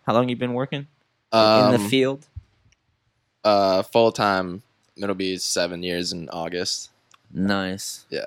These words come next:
Speaker 1: My question was, what, what did you learn about, what have you learned about electricity? And even if it seems dumb to you 'cause you're in the field,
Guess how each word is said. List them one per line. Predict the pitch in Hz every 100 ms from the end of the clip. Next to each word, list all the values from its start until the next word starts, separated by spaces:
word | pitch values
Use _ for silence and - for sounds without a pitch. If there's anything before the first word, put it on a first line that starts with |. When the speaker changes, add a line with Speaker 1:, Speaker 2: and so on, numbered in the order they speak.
| - _ -
Speaker 1:
My | 120
question | 120 131 135 123
was, | 117 110
what, | 113 113
what | 95 123
did | 135
you | 143
learn | 135 127
about, | 120 107 98 - -
what | 120
have | 143
you | 143
learned | 135 131
about | 117 104
electricity? | 107 107 - 123 - 95 90 82 110 _ _ _ _ - -
And | 123 139
even | 151 165
if |
it | 156 135
seems | - 135 117
dumb | 117 120 120
to | 120
you | 117
'cause | 127 104
you're | 107
in | 107 107
the |
field, | - 107 104 123